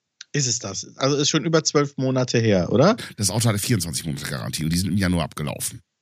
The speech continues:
Speaker 1: Ah, okay, okay. Na, na, na, na, und dann
Speaker 2: So, und, und dann hab ich gesagt
Speaker 1: Okay.
Speaker 2: so, okay, und die, und die, und die zehn Prozent, äh, äh, meinte dann das Autohaus, äh, das, äh,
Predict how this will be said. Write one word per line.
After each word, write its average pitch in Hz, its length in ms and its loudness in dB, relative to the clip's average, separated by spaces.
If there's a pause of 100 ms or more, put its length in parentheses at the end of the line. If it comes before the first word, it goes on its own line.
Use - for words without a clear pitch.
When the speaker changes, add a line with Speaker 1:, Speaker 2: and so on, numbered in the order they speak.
(440)
Speaker 1:
Ah, 117 180 2
okay, - 380 -2
okay. - 320 -2
Na, 185 420 4
na, 147 260 0
na, 123 200 -4
na, 151 80 -6
und 113 160 0
dann 120 260 0
Speaker 2:
So, 85 240 0 (200)
und, 101 260 0
und 110 120 0
dann 107 100 0
hab 113 120 0
ich 107 60 -4
gesagt 107 280 2
Speaker 1:
Okay. 107 200 -2 (680)
Speaker 2:
so, - 60 -12
okay, 92 260 2
und 92 120 0
die, 92 60 0
und 90 120 -2
die, 95 180 -2
und 98 200 -4
die 92 140 -4
zehn 147 240 2
Prozent, 131 680 0
äh, 113 520 2
äh, 95 60 -4 (100)
meinte 104 280 0
dann 95 80 -2
das 82 120 -4
Autohaus, 101 460 0
äh, 101 220 -2
das, - 400 0
äh, 90 280 -4